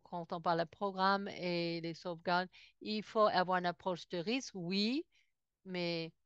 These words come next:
les organisations sont encouragées pour conduire, euh, une évaluation de risque. Et aussi, les organisations doivent prendre le temps, ça prend du temps pour faire, euh, euh, une évaluation de risque.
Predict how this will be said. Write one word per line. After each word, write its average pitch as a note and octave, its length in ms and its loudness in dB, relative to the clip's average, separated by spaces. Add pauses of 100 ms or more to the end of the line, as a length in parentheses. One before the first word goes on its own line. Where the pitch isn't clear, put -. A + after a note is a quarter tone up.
(500)
les F3+ 200 -2
organisations F3 580 -2
sont F3 100 -8
encouragées E3+ 880 -2
pour E3 220 -8
conduire, E3+ 640 -2
euh, E3+ 140 0 (300)
une F3 220 -2
évaluation E3 760 2
de D#3+ 100 -4
risque. G3+ 500 -4 (420)
Et D4 160 2
aussi, C#4 580 -2 (300)
les A3 240 2
organisations A3+ 560 2
doivent G3+ 160 4
prendre A3+ 280 2
le G3+ 140 0
temps, A#3+ 300 2
ça A3 160 -2
prend G3 240 -6
du F3+ 180 -6 (120)
temps G#3 340 0 (400)
pour G3+ 320 0 (100)
faire, G#3 680 4
euh, F3+ 240 2 (760)
euh, - 80 -12 (320)
une G3 240 -2
évaluation F3 720 4
de E3 100 2
risque. G3+ 500 6